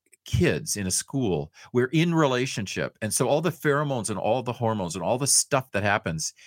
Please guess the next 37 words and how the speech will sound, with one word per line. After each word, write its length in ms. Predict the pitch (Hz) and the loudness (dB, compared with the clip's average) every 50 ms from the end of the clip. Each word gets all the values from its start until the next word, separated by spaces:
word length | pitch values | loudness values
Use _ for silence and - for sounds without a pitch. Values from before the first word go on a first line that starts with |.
| - _ | -20 _
in 160 | - 117 110 | -6 -2 0
our, 300 | 104 101 95 87 90 90 - - - - - _ _ _ _ | 0 2 2 0 0 -2 -6 -16 -20 -20 -20 _ _ _ _
uh, 100 | - - | -10 -6
circulatory 680 | - - 156 147 - - 110 101 - - 104 92 90 | 0 0 2 2 2 2 2 0 0 0 -2 0 0
system, 320 | 87 - 98 - - 98 87 | -2 -2 -4 -4 -4 -6 -6
in 60 | 87 | -4
our 120 | 87 87 85 | -4 -4 -4
paralimbic 600 | - 113 117 113 113 110 117 123 113 104 - - _ _ - _ | -2 0 2 2 2 2 0 0 -2 -4 -6 -8 _ _ -20 _
system, 600 | _ - - - 117 - - - 98 85 78 76 - _ _ _ | _ -4 -2 0 0 -2 -2 -2 -2 -4 -4 -6 -8 _ _ _
right? 320 | - 104 101 101 101 - - - - - _ _ _ _ | 0 0 0 0 0 -4 -8 -16 -20 -20 _ _ _ _
Uh, 240 | - 107 87 85 87 - - - - | 0 0 2 0 -2 -4 -8 -10 -8
uh, 240 | - 104 101 101 - | -8 -6 -6 -6 -4
in 200 | - 127 127 117 | -2 0 2 2
our 100 | 110 113 | 2 2
fron-, 320 | - - - 143 139 135 | 0 -2 -2 -2 -2 -4
frontal 280 | 131 - - 151 123 104 | 0 2 2 2 4 2
lobe, 100 | 95 90 90 | 0 0 0
et 80 | 131 127 | -2 -2
cetera. 520 | - 139 147 - - 165 143 117 95 - - - - - - | 0 0 0 0 0 2 2 2 0 0 -4 -12 -20 -4 0
All 280 | - 156 185 220 240 226 | 4 6 6 6 4 2
of 120 | 185 127 | 0 2
that 220 | 127 151 147 143 135 | 4 4 4 4 2
is 80 | 117 | 0
happening 580 | - - 120 131 127 123 - 113 78 73 76 78 | -2 2 4 4 4 4 2 -2 -4 -4 -4 -4
because 300 | 78 95 - - - 92 | -6 -4 -4 -4 -4 -2
we're 140 | 107 110 107 | -2 -4 -2
in 200 | - 131 113 107 | 0 0 0 0
relationship 800 | 101 101 92 87 85 87 - - 76 67 - - 71 58 - - _ _ _ _ _ _ _ _ _ _ | 0 0 0 0 -2 -2 -4 -8 -10 -10 -8 -6 -6 -8 -8 -12 _ _ _ _ _ _ _ _ _ _
and, 360 | - 104 104 98 95 90 82 82 - | 0 2 4 4 4 2 -2 -6 -4
um, 400 | 101 95 92 87 87 85 85 82 - _ - | -2 0 0 0 0 -2 -4 -8 -12 _ -6
and, 260 | 104 98 90 92 90 - | -4 -4 -2 -4 -4 -4
and 160 | 110 101 98 | -4 -4 -2
we're 80 | 98 95 | -2 -4
communicating 960 | - - 107 101 98 95 98 92 90 90 - 92 80 69 - 58 57 64 82 - _ _ _ _ _ _ _ _ | 0 0 0 0 2 0 -2 -2 -2 -2 -2 -4 -4 -4 -4 -6 -10 -10 -14 -16 _ _ _ _ _ _ _ _
back 260 | - 104 98 98 - - | 2 2 2 2 0 -2
and 100 | 98 92 | -6 -6
forth. 520 | - - 95 78 65 73 - - - - | -4 -4 -2 -2 -2 -4 -6 -12 -20 -20